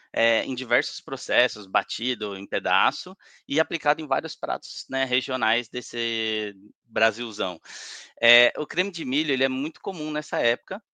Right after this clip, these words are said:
é, e pode ser usado como um pra, é, o próprio creme de milho pra fazer o creme das tortas e empadinhas, junto com frango, né? Então vai trazer essa pegada do frango, do milho,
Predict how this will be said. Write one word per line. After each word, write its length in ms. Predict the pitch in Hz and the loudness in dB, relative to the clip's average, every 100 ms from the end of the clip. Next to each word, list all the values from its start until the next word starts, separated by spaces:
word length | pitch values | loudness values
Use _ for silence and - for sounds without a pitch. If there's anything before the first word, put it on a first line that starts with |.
| _ | _
é, 440 | 123 120 120 123 120 | 2 4 6 4 2
e 60 | |
pode 240 | 139 147 143 | 0 -2 -2
ser 80 | 160 | -6
usado 380 | 135 135 139 | 0 2 2
como 220 | 143 139 139 | -2 -6 -6
um 260 | 135 123 | -6 -10
pra, 320 | 117 131 123 - | 2 4 4 2
é, 100 | 110 | -6
o 80 | |
próprio 300 | - 131 139 | -4 -4 -4
creme 220 | 151 139 139 | -10 -10 -10
de 100 | 123 | -8
milho 200 | 123 143 | -8 -8
pra 160 | - | -10
fazer 460 | - 139 120 117 127 | -6 -6 -6 -6 -8
o 80 | 135 | -6
creme 320 | 143 131 135 | -6 -6 -4
das 240 | 139 - | -6 -6
tortas 580 | - 117 120 131 131 117 | -4 -2 -2 -2 -6 -8
e 40 | |
empadinhas, 680 | 127 123 135 117 117 107 98 - | -6 -2 -2 -2 -6 -6 -8 -14
junto 300 | 113 113 - | -10 -12 -12
com 120 | 127 | -14
frango, 640 | - 120 113 123 117 98 104 | -10 -2 0 0 -2 -6 -4
né? 120 | 107 | -2
Então 260 | 104 117 | -4 -4
vai 140 | 120 127 | 0 0
trazer 540 | - 156 135 127 160 - | 0 -4 -2 -6 -6 -6
essa 260 | 131 - | -10 -8
pegada 360 | - 127 117 117 | -6 0 2 0
do 300 | 117 117 117 - - _ | -6 -10 -10 -14 -20 _
frango, 580 | - 127 123 160 220 - _ | 0 4 4 2 -8 -12 _
do 300 | 127 120 113 | 0 0 0
milho, 440 | 107 120 147 220 | -2 0 0 -4